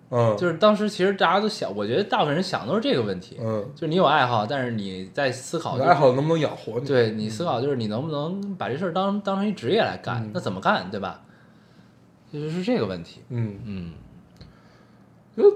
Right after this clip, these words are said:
Speaker 1: 这种事儿，大学的时候想是正常的，其实，
Speaker 2: 嗯。
Speaker 1: 就是我觉得可能这听众还是没有什么特别明确的一个爱好，或者说就是以后想要，就想要钻进去的东西吧。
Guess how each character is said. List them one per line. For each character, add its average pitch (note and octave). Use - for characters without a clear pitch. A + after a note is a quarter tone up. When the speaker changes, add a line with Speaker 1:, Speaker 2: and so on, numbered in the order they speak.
Speaker 1:
这 C4+
种 C3+
事 -
儿， A2+
大 F3+
学 A#2
的 B2+
时 A2
候 G#2
想 -
是 D#3
正 C4
常 -
的， A#2+
其 -
实， -
Speaker 2:
嗯。 F#2+
Speaker 1:
就 C3
是 A2+
我 C3+
觉 D3+
得 -
可 C3+
能 A#2+
这 -
听 F3+
众 G#3
还 -
是 E3
没 B2
有 G3+
什 B2
么 A#2+
特 A#2+
别 A#2+
明 A#2
确 A#2+
的 C3+
一 A#2
个 C#3
爱 E3
好， G#2+
或 A2+
者 G#2
说 C3
就 B2+
是 A2+
以 E3
后 C3
想 A2+
要， A2+
就 E3
想 A#2+
要 G#2+
钻 A#3+
进 B3+
去 C3
的 A2+
东 A2+
西 A2
吧。 G2+